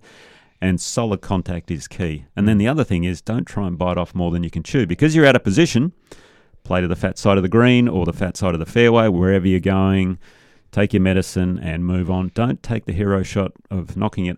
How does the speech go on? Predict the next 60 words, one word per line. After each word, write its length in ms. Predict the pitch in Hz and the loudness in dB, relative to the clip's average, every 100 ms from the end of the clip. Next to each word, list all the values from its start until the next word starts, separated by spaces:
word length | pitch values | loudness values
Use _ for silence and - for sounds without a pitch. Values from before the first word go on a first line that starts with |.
| - | -2
over 200 | 120 104 | 0 2
the 120 | 92 | 2
water, 280 | 90 92 90 | 2 0 0
big 220 | 110 101 | -2 -4
slinging 400 | - 113 98 92 | -2 0 2 0
draw 220 | 85 92 | 0 0
and 100 | 90 | 0
hitting 200 | 85 90 | 0 0
it 80 | 87 | -2
to 80 | - | 0
two 180 | 113 107 | 2 4
feet. 320 | 135 123 - | 4 4 2
That's 220 | 160 - | 0 4
all 120 | 107 | 4
well 140 | 92 90 | 4 2
and 100 | 85 | 2
nice, 300 | 87 92 - | 2 0 0
but 160 | 82 | -4
it 80 | - | -2
probably 420 | - 120 82 80 | -4 -4 -2 -2
won't 220 | 80 82 | -2 -4
work 260 | 82 80 - | -4 -6 -2
out. 200 | 87 82 | -4 -4
So 120 | - | -2
I'll 200 | 87 85 - 110 | 0 -2 -4 0
post 240 | 135 131 | 2 4
a 20 | 107 | 6
video 280 | 113 107 | 6 8
up 160 | 107 - | 6 6
on 100 | 98 | 2
<laughs> 0 | |
socials, 440 | - 143 135 131 117 | 6 6 8 6 6
how 160 | 120 | 6
to 80 | 98 | 8
hit 160 | 127 - | 4 4
those 200 | 117 101 | 2 4
shots 320 | 113 104 - | 2 2 0
out 200 | 101 95 | 0 2
of 60 | |
those, 360 | 90 90 87 - - - - - - | 4 2 2 -4 -18 -20 -20 -20 -6
those 200 | - 180 | 2 2
sort 140 | - 147 | 4 4
of 80 | 120 | 6
lies 400 | 110 113 113 98 | 8 8 8 6
that 120 | 101 | 4
are 80 | 98 | 4
really 240 | 104 101 | 4 2
tricky 320 | - 113 - | 2 -2 0
in 80 | 98 | 0
the 100 | 95 | 2
rough, 240 | 104 120 - | 2 2 0
which 220 | 107 - | -4 -4
I'm 100 | 101 | -6
sure 320 | - 127 127 | -2 -2 -2
a 80 | 104 | -2
lot 200 | 104 139 | -2 0
of 60 | 208 | 0
us 100 | - | -2
get 260 | 139 139 - | -2 -2 -2
because 520 | 113 110 101 - | -2 -2 -2 -8